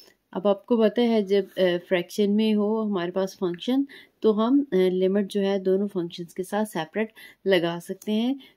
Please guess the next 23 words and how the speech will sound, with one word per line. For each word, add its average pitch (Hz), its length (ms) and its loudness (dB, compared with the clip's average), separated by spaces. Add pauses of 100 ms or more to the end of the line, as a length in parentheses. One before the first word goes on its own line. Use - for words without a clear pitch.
(120)
तो - 80 -10
अब 196 240 -2
हम 202 140 0
limit 220 340 2
जो 226 160 0
है 190 200 2
इसके 190 240 -2
ऊपर 185 160 0
separate 185 460 -4
लगाएंगे, 247 460 -2
cos 208 220 0
of 214 120 -6
x 220 180 -4
पे 233 140 -2
और 220 160 -2
sine 170 340 -4
of 170 80 -10
x 180 260 -8
over 175 260 -6
x - 140 -18
पे 285 260 0 (260)
separately 165 580 -4
लगाएंगे। 156 640 -6